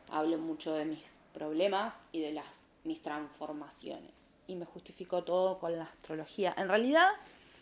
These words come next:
no es que me justifique, pero sí es cierto que la astrología es una, un lenguaje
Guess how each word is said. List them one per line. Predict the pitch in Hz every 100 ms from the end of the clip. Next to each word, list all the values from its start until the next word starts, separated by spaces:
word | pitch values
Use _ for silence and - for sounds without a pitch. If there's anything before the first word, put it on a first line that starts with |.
| - - - _ _
no | 208 269
es |
que | 294 349
me | 262
justifique, | 226 180 - - - 147 - -
pero | 107
sí | 175 - - 269
es | 262
cierto | - 311 294 - 285 -
que |
la | 196
astrología | 180 - 180 170 - 208 202
es | -
una, | - 190 185 190 - - _
un | 208 214
lenguaje | 208 208 202 214 - 226 262